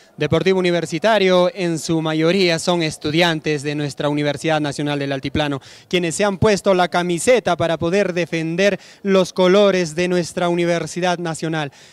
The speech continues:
De la misma manera también felicitar a los estudiantes que dan la cara por el Deportivo Universitario. Tiro de esquina se va a ejecutar,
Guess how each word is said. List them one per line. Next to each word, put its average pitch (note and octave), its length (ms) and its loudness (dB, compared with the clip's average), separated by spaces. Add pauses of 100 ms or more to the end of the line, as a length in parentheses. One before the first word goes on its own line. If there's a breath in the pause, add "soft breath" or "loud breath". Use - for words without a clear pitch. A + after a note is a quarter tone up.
(140 loud breath)
De C#3 200 -6
la C#3+ 80 -4
misma F#3 200 -2
manera F#3 240 0
también F#3+ 400 -2
felicitar E3 680 0
a D#3+ 100 -2
los D#3 220 -6
estudiantes E3 720 -4 (240 loud breath)
que E3 140 -6
dan F#3+ 200 0
la E3+ 160 -2
cara G3+ 460 0
por F#3+ 140 0
el F3+ 100 -2
Deportivo E3 380 -4
Universitario. C#3+ 680 -6 (240 loud breath)
Tiro F3+ 380 0
de E3+ 100 -2
esquina F3 420 -4
se E3+ 120 -4
va E3+ 60 -2
a E3 40 -2
ejecutar, E3+ 580 -4